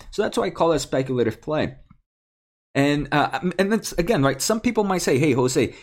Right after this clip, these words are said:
even with speculative plays, you can kind of, um, enter a little bit later once you have a little bit more data behind it, um, and, and then kind of add on there. You don't have to always enter at the beginning."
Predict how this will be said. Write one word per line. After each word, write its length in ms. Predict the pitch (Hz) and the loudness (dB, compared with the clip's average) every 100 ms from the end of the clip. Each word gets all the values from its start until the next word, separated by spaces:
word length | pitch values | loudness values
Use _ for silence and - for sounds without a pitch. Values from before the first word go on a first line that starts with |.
| - | -6
even 220 | 190 220 | -2 0
with 120 | 202 | -2
speculative 580 | - 170 165 170 165 143 | -4 -2 -2 0 0 -2
plays, 380 | - 135 135 131 | 0 0 2 0
you 80 | 135 | -2
can 160 | 139 | -2
kind 260 | 131 147 131 | -2 0 0
of, 300 | 127 104 - | 0 0 0
um, 320 | 107 98 87 98 - _ _ - | 0 2 0 -6 -18 _ _ -2
enter 340 | 156 160 185 | 0 2 0
a 100 | - | 0
little 260 | 131 147 139 | 2 2 2
bit 240 | 139 - | 0 0
later 500 | 98 104 139 165 190 | 0 2 2 0 -2
once 200 | 120 127 | -6 -2
you 60 | 139 | 0
have 100 | 139 | 0
a 60 | 120 | 0
little 180 | 123 | -2
bit 120 | 120 113 | -2 -2
more 200 | 113 101 | -2 -4
data 380 | 92 117 151 | -2 0 0
behind 480 | 123 101 98 95 92 | -2 -4 -2 -2 0
it, 160 | 95 90 - - | 0 -2 -6 -14
um, 380 | - 90 90 92 - | -4 -2 0 -2 -4
and, 120 | 120 139 | -4 -2
and 140 | 127 | 0
then 120 | 147 | -2
kind 200 | 135 151 | -2 -4
of 100 | 131 131 | -6 -2
add 180 | 127 127 | 0 2
on 160 | 117 | 0
there. 180 | 117 127 | 2 2
You 140 | 101 | 2
don't 160 | 147 156 | -2 -4
have 240 | 175 151 | -8 -8
to 120 | - 156 | -6 -2
always 360 | 135 135 131 - | 0 2 0 -4
enter 340 | 123 131 123 - | -8 -6 -6 -4
at 140 | 110 | -8
the 60 | - | -8
beginning." 520 | 107 107 139 110 - | -8 -4 -2 -2 -6